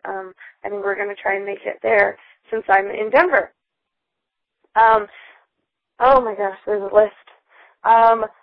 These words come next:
you were talking about Tamagotchis. I actually had a Warner Brothers, um, Looney Tunes Tamagotchi that had Bugs Bunny and Tweety and Sylvester and things like that on it. So that was my kind of knockoff, um, little pet that I had in the nineties. Ants versus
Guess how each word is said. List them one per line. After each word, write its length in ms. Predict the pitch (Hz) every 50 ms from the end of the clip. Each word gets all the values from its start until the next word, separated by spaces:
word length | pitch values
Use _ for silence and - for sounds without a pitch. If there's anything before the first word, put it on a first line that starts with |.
| _ _ _
you 100 | 233 247
were 100 | 262 262
talking 280 | 269 269 269 277 285
about 200 | 285 262 254 -
Tamagotchis. 720 | - - 233 226 226 220 214 214 208 214 - 262 262 269 254
I 220 | 233 202 208 214 220
actually 260 | 220 - - 226 220
had 160 | 220 208 202
a 60 | 196 196
Warner 320 | 185 190 190 196 202 202
Brothers, 360 | 196 196 190 190 185 185 185 - -
um, 340 | 196 196 180 175 165 170 175
Looney 240 | 180 180 185 202 208 -
Tunes 220 | 226 208 214 226 - -
Tamagotchi 460 | 214 214 226 226 220 220 220 - 220 208
that 80 | 190 202
had 180 | 180 165 -
Bugs 220 | - 175 185 190 -
Bunny 320 | - 175 180 175 170 185
and 140 | - - 185
Tweety 380 | - - - 196 190 185 175 175
and 120 | 185 175 _
Sylvester 480 | - 185 180 175 170 185 - - - 165
and 140 | 175 180 175
things 200 | - 175 175 170 -
like 160 | 151 165 _
that 200 | 185 175 165 - -
on 140 | 175 170 170
it. 120 | - - _ _ - - - - _ -
So 60 | 214
that 160 | 220 202 156 160
was 100 | 202 185
my 180 | 196 180 175 180 - -
kind 160 | 180 185 175
of 80 | 170
knockoff, 540 | 175 180 180 165 175 - - 131 151 180 185 - - _ _ _ - _ _ _
um, 340 | - 185 185 175 185 180 175 180
little 220 | 180 180 - -
pet 220 | - - 175 - -
that 100 | - 190
I 140 | 180 165 170
had 240 | 180 170 170 175 175
in 100 | 180 180
the 60 | 180
nineties. 480 | 185 185 175 185 190 180 180 185 196 _ _ _ _ _ _ - - _ _ _ _ _ _ _ _ _ _ _ _ _ _ _ _ _ _ _ _ _ _ _ _ _ _ _
Ants 220 | - 220 220 220 - -
versus 240 | 262 277 - -